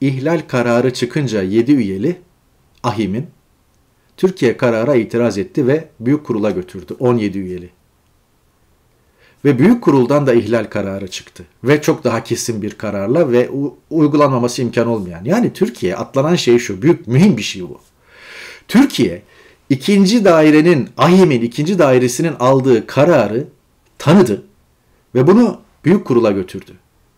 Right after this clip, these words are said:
Büyük Kurul'da çıkan karara şimdi mızıkçılık yapıyor.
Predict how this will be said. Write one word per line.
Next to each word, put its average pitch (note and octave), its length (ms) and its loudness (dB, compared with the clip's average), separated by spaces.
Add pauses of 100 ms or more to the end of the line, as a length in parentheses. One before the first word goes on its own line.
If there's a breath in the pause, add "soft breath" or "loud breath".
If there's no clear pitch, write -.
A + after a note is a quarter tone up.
(880)
Büyük G3+ 300 4
Kurul'da D#3 340 4
çıkan E3 360 -4
karara D#3 420 4
şimdi F3 220 2
mızıkçılık B2+ 500 -2
yapıyor. E2+ 300 -14